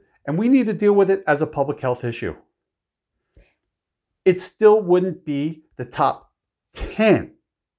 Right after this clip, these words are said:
health issues that we face as a na-, nation. Firearms are not a public health issue. The public health issue is the lack of respect that we have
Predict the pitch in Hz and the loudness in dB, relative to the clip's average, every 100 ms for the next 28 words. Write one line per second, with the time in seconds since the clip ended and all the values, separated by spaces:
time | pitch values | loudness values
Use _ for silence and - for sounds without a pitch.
0 | _ _ _ _ _ _ - 170 175 175 | _ _ _ _ _ _ -2 0 0 -2
1 | 170 180 180 - _ _ 151 147 170 - | -4 -8 -10 -12 _ _ -4 0 0 0
2 | 139 135 139 131 131 131 - 139 139 127 | -2 -2 -4 -2 -2 -4 -6 -6 -4 -6
3 | 76 _ _ _ _ _ _ _ _ _ | -14 _ _ _ _ _ _ _ _ _
4 | _ _ _ _ _ _ _ _ _ _ | _ _ _ _ _ _ _ _ _ _
5 | _ _ _ 175 190 196 185 185 180 - | _ _ _ 4 6 4 4 0 -4 -12
6 | _ _ _ _ _ _ _ _ _ - | _ _ _ _ _ _ _ _ _ -8
7 | 107 98 120 147 160 - _ _ - 107 | -4 -2 0 0 -2 -8 _ _ -16 -12
8 | - 131 143 143 120 107 - 98 - 87 | -6 -2 -4 -6 -6 -6 -8 -12 -12 -18
9 | - _ _ _ _ _ _ _ _ _ | -20 _ _ _ _ _ _ _ _ _
10 | _ _ _ _ - 175 185 185 175 - | _ _ _ _ -2 0 4 2 2 -2
11 | 156 147 143 - 120 113 _ - 131 160 | -4 -2 -6 -4 -8 -8 _ -6 -2 0
12 | 123 113 - 113 110 - - 135 104 _ | 0 -4 -6 -14 -12 -14 -6 -6 -6 _
13 | - _ _ _ _ _ _ _ _ _ | -20 _ _ _ _ _ _ _ _ _
14 | _ _ 190 185 170 135 120 117 | _ _ 2 2 -2 -2 -2 -2